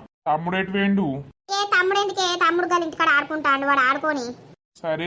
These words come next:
Speaker 1: తీయవ్వా, పోదాం తీ.
Speaker 2: డాడీ, ఇయ్యాల మటన్ తీసుకురావా అనే అప్పటికి?
Speaker 1: నేను కూడా అదే అనుకుంటున్నా బిడ్డ, ఎప్పుడు తిన్నా చికెన్ తినుడు అవుతుంది, ఇలా మటన్ అన్న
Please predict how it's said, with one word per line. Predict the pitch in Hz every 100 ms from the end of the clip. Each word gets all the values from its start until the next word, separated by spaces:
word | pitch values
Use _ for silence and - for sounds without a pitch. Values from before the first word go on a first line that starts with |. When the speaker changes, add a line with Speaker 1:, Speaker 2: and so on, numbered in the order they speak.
| 175
Speaker 1:
తీయవ్వా, | 185 175 165 160 151 156
పోదాం | 185 196 202 190
తీ. | 175 175 - - - - - - - _ _ 269
Speaker 2:
డాడీ, | 277 311 285 262 - - -
ఇయ్యాల | 294 302 294 262 285
మటన్ | 277 277 285 294
తీసుకురావా | 294 320 285 285 262
అనే | 240 262
అప్పటికి? | 262 269 262 269 277 415 - - - _ -
Speaker 1:
నేను | 156 170
కూడా | 175 151 160
అదే | 165 165 165
అనుకుంటున్నా | 160 165 160 151 151
బిడ్డ, | 147 135 143 139 147 160
ఎప్పుడు | - 170 160
తిన్నా | 165 160 156
చికెన్ | 175 156 156 156
తినుడు | 151 151
అవుతుంది, | 143 143 143 139 165 156
ఇలా | 147 143
మటన్ | 131 139
అన్న | 143